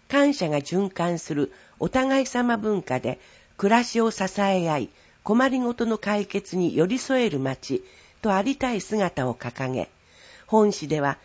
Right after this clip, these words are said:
様々な事業を実施しています。また、地域の皆さんと共に、支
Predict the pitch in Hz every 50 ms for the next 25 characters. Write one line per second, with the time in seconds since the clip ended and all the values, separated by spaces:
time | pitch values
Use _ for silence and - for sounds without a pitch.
0 | _ _ - - 208 220 254 294 285 294 254 214 180 156 - 135 120 - - 277
1 | 277 277 240 220 196 165 135 135 131 - - 135 127 - - 156 143 - - -
2 | 151 143 135 131 123 123 117 - - - - _ _ _ _ _ _ _ _ _
3 | _ _ _ _ _ _ _ _ _ _ _ _ _ _ _ _ - 190 190 190
4 | 190 202 180 165 - _ _ _ _ _ - - 302 311 294 294 - 208 175 160
5 | 147 165 170 196 233 262 254 - 185 160 139 127 - 131 - - 139 139 151 156
6 | 147 143 143 123 - _ _ _ _ _ _ - - _ - - -